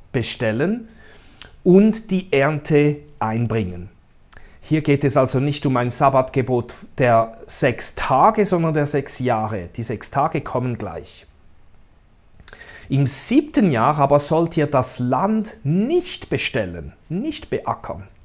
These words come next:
sondern brach liegen lassen. Dann dürfen sich die Armen eures Volkes davon ernähren. Was sie übrig lassen,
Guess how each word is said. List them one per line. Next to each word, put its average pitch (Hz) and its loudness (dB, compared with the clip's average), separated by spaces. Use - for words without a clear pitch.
sondern 202 2
brach 113 -4
liegen 98 -10
lassen. - -12
Dann 226 6
dürfen 185 4
sich 143 0
die 131 -4
Armen 226 4
eures 208 2
Volkes 165 -2
davon 165 0
ernähren. 131 -4
Was 135 2
sie 131 -4
übrig 208 4
lassen, 160 -2